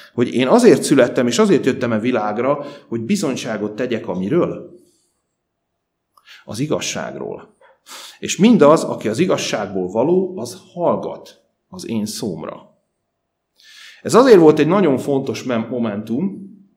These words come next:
mert itt Jézus valami olyat tett, amit sem Kajafásnál, sem pedig Heródesnél. Beszélt. Kajafásnál még az elején, ö, beszélt, és elmondja Kajafásnak, hogy rámutat arra, hogy miért, miért bántasz engem.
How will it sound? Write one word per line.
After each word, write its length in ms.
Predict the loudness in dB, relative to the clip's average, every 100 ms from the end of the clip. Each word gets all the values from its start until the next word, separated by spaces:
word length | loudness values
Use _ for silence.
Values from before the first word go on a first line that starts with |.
| _ _ _ _ _ -6
mert 260 | -6 -4
itt 120 | -8 -6
Jézus 360 | -4 -4 -4
valami 300 | -4 -4 -2
olyat 380 | -2 -4 -4 -6
tett, 400 | -8 -8 -12 -20 _ -20 -20 -20 _ _
amit 540 | -2 0 -2 -4 -12
sem 440 | -10 -6 -6 -6 -10
Kajafásnál, 1000 | -8 -8 -6 -8 -10 -8 -6 -6 -10 -16 _ _
sem 280 | -14 -10 -8
pedig 240 | -6 -6 -6
Heródesnél. 880 | -6 -4 -4 -8 -12 -16 -18 -20 _ _ _ _ _ _ _
Beszélt. 680 | -18 -16 -16 -18 -20 _ _ _ _ _ _ _ _ _ _ _ _ _ _ _ _
Kajafásnál 640 | -2 -2 0 -2 -2 -4
még 140 | -2 -2
az 100 | -4
elején, 480 | -2 -2 -2 -4 -6
ö, 280 | -4 -4 -4 -8 -20 _ _ -8
beszélt, 460 | -6 -4 -4 -4
és 160 | -8 -6
elmondja 340 | -4 -2 -4
Kajafásnak, 680 | -4 -6 -4 -8 -8 -10 -8
hogy 440 | -6 -4 -6 -8 -8
rámutat 460 | -6 -6 -8 -8
arra, 160 | -6 -6
hogy 140 | -4
miért, 260 | -4 -6 -6
miért 180 | -8 -8
bántasz 340 | -10 -10 -12
engem. 480 | -10 -8 -10 -10